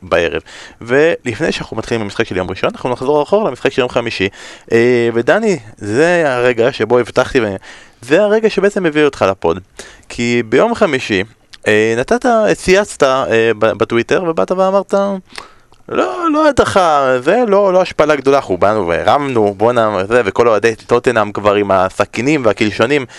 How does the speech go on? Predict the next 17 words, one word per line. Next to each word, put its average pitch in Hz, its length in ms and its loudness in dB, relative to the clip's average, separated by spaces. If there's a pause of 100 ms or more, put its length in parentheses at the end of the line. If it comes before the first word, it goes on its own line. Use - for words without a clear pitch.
(200)
באים 113 220 0
ורוצים, 113 320 -2
אה, 98 380 2
שמוריניו 101 440 0
ילך 98 200 2
הביתה. 87 300 0 (460)
אתה 254 80 -8
אומר, 311 180 -2
"לא, 403 280 -4 (180)
דינמו 196 300 0
זאגרב 185 380 0
קבוצה 143 300 0
טובה." 120 220 0
עכשיו, 107 220 -2
אני 120 120 -4
לא 285 80 0
יודע... 185 320 2